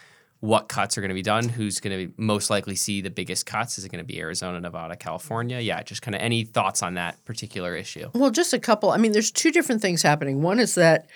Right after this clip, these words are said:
Speaker 2: the, the agreement is up in twenty-six. So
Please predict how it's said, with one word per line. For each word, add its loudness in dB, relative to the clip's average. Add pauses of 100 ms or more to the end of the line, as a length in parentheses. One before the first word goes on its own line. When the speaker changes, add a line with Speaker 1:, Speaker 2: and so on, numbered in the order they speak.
(400)
Speaker 2:
the, 6 (240)
the 4
agreement 6
is 4
up 4
in 4
twenty-six. 2
So 4